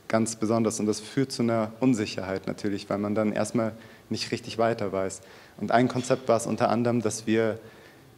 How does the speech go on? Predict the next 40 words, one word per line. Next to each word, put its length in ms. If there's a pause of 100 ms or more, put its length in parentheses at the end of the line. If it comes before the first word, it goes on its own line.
(280)
immer 320
entgegen 680 (100)
der 220
ersten 380
Idee 320
gearbeitet 580
haben, 240
die 120
uns 200
gekommen 400
ist. 360
Und 120
das 100
galt 220
für 140
mich, 340
das 160
galt 200
für 120
die 140
Hauptdarsteller, 640
das 160
galt 180
für 100
den 120
Kameramann. 640 (580)
Und, 400
äh, 180
keine 300
Regel 220
ohne 240
Ausnahme 420
natürlich. 680
Und, 340
äh, 160
genau, 300
so 140
haben 120
wir 140
uns, 320